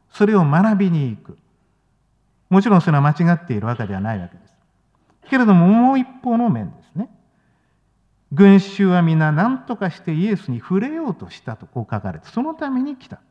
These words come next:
ということですね。そして礼拝というのは、イエス様が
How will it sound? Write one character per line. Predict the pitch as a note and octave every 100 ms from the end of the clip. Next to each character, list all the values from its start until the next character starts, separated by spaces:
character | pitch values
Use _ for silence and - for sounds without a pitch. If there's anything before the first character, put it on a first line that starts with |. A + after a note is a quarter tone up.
| _ _ _ _ -
と |
い |
う | G2
こ | D#2+
と |
で | C#2
す | -
ね。 | G#3 - _ _ _ _ _
そ | B3
し | A3+
て | G3+
礼 | A3+
拝 | G#3+ A3 G3+
と |
い | G3
う |
の | D3+ B2
は、 | G3+ E3+ - _ _ _ _ _
イ | D#3+
エ | D#3
ス | D#3
様 | D3 A2 G#2 G2 -
が | G#3